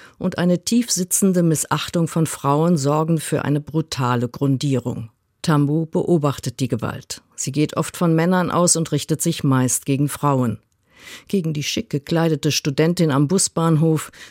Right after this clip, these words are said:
genauso wie gegen die Witwe, deren Söhne scharf auf das Erbe sind. Tambo versucht, sich aus ihrer deprimierenden Lage zu befreien. Sie bekommt einen Job als Lehrerin.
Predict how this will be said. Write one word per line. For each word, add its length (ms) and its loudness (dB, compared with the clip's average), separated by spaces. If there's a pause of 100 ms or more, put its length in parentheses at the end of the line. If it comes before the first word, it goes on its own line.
(120)
genauso 600 2
wie 140 -2
gegen 320 0
die 200 0
Witwe, 380 -2
deren 320 0
Söhne 420 2
scharf 460 -2
auf 140 -8
das 180 -4
Erbe 340 0
sind. 460 -6 (580)
Tambo 420 0
versucht, 540 -2
sich 300 -4
aus 140 -4
ihrer 240 -2
deprimierenden 840 2
Lage 320 2
zu 180 -2
befreien. 600 2 (380)
Sie 120 -2
bekommt 400 -4
einen 280 2
Job 360 -2
als 220 -2
Lehrerin. 580 0